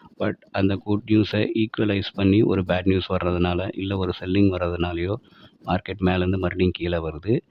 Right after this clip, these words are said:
கீழே வரும்போது பார்த்தீங்கன்னா, ஃப்ரெஷ்ஷா லோ அடிக்கல. ஆனா ஓப்பன், க்ளோஸ் லோ மூணுமே ஒண்ணு. இப்போ நம்ம ஃபர்ஸ்ட் கேண்டில் ஸ்டிக் பார்க்குறோம். இந்த கேண்டில் ஸ்டிக்கில் பார்த்தீங்கன்னா,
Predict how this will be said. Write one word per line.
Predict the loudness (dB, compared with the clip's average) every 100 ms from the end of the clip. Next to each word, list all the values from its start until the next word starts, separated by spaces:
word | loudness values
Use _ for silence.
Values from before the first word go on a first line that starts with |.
| -20 _ _ -6
கீழே | 2 4 4
வரும்போது | 2 2 2 2 2
பார்த்தீங்கன்னா, | -2 -2 0 0 -2
ஃப்ரெஷ்ஷா | -4 -6 -2 0
லோ | 0 2 0
அடிக்கல. | 0 -4 -4 -4 -4 -6 -12 -6
ஆனா | -4 -2 -4 -4
ஓப்பன், | -2 0 2 2 2
க்ளோஸ் | -2 -4 -4 -6
லோ | -2 -2 -2 -6 -6
மூணுமே | 0 2 2 2 0 -2 -8 -8
ஒண்ணு. | -4 -2 -2 -6 _ -20 _ -20 _ _ _ 0
இப்போ | 0 2 0 0
நம்ம | 0 0
ஃபர்ஸ்ட் | -2 -2 -2
கேண்டில் | 2 0 0
ஸ்டிக் | -4 0
பார்க்குறோம். | -2 0 0 0 -4 _ _ 0
இந்த | 4 4
கேண்டில் | 2 2 4 2
ஸ்டிக்கில் | -2 -2 0
பார்த்தீங்கன்னா, | 0 0 2 2